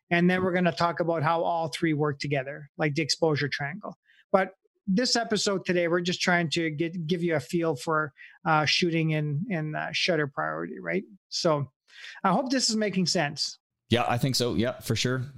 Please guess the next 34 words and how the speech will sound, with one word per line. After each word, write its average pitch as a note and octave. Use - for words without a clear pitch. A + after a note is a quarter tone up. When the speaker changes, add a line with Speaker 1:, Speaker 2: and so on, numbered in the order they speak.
Speaker 2:
Hopefully, A#2
uh, G#2+
if F2
anybody A#2+
has A#2
any A2+
questions, G#2+
let G#2
us G2
know, G#2
and G#2+
we G2+
can, F#2+
we G2
can, F#2+
uh, F2
pick G2
it G2+
up G2+
on F#2+
the F#2
next F#2+
episode F#2
and, F2+
and F#2
clear F2+
it F2+
up F2+
if E2
that's F2
the -
case. F2
But C4+
Speaker 1:
Yeah, F#3+